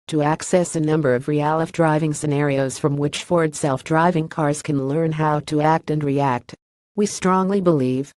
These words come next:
that leaders across industries should work collaboratively to introduce self-driving technology in a way that positively impacts our cities," Lyft said in a blog post. "Our two companies share a core belief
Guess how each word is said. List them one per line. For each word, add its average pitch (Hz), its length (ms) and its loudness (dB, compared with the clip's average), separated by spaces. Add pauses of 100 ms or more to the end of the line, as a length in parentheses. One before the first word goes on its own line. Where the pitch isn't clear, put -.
that 165 140 0
leaders 170 480 0
across 165 420 0
industries 151 680 -2 (160)
should 196 240 -2
work 175 260 2
collaboratively 160 760 0
to 151 120 -4
introduce 151 540 0
self-driving 165 760 0
technology 143 720 0
in 135 80 -2
a 139 60 -2
way 135 440 -2 (160)
that 160 200 0
positively 175 720 0
impacts 175 500 -2
our 139 120 0
cities," 139 540 -4 (160)
Lyft 220 260 2
said 143 220 0
in 139 100 0
a 147 60 -4
blog 170 340 0
post. 151 520 -2 (440)
"Our 190 120 4
two 247 280 0
companies 175 560 0
share 151 280 2
a 139 60 -2
core 165 260 0
belief 151 460 0